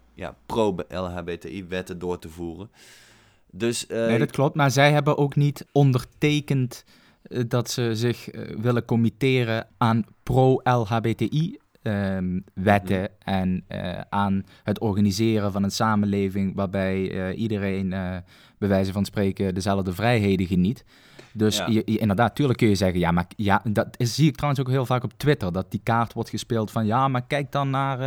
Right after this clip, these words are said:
Speaker 2: eh, de Arabische wereld en waarom wordt daar niks van gezegd? En kijk naar Rusland, waarom wordt daar niks van gezegd?" Ja, d-, weet je, d-,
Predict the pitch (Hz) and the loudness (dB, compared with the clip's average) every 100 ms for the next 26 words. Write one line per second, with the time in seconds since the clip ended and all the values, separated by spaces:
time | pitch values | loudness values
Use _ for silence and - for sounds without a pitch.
0 | 135 131 - - - 120 123 113 143 135 | -4 -6 -12 -14 -2 0 2 4 4 2
1 | 117 107 95 92 90 92 98 113 120 113 | 0 -2 0 0 -2 -4 -2 0 0 -2
2 | - 131 139 104 - 95 90 87 90 87 | 0 2 4 2 0 -2 -2 -2 -6 -4
3 | 98 - 113 101 113 107 101 131 - 92 | -4 -2 -4 -2 -4 -2 0 0 0 -4
4 | 87 104 110 104 104 123 123 98 - 87 | -2 0 0 -2 0 0 2 0 -2 -2
5 | 85 85 82 - - - - - - 160 | -2 -4 -6 -14 -20 -20 -20 -14 -4 -4
6 | - - - - _ - - - - _ | -4 -16 -16 -18 _ -20 -20 -20 -20 _
7 | _ _ - 101 117 101 | _ _ -2 0 2 0